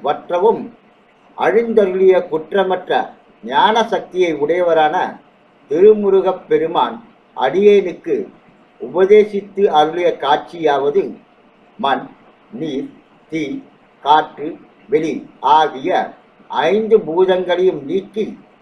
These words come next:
சொல்லற்று உணர்வும் நீங்கி, உணர்வும்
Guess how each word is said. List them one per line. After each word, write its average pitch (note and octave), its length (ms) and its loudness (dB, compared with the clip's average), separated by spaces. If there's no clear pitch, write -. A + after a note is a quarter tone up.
சொல்லற்று F#3+ 600 2
உணர்வும் F#3+ 640 2
நீங்கி, F#3 440 -2
உணர்வும் E3+ 540 0